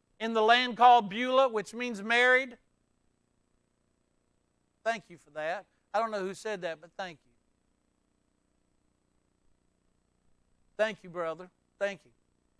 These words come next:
Well, sometimes we actually know how the Bible goes together. Manasseh rewards the grandfather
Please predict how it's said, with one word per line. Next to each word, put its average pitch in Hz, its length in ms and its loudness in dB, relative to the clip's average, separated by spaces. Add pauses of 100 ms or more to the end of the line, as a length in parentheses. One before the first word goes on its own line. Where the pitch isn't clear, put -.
(200)
Well, 202 180 -6
sometimes 220 500 -2
we 202 140 -4
actually 214 400 -4
know 196 180 -4
how 196 140 0
the 180 80 -12
Bible 190 320 0
goes 180 240 -8
together. 190 320 -4 (260)
Manasseh 311 720 10
rewards 285 920 12 (1700)
the 202 80 -4
grandfather 185 880 2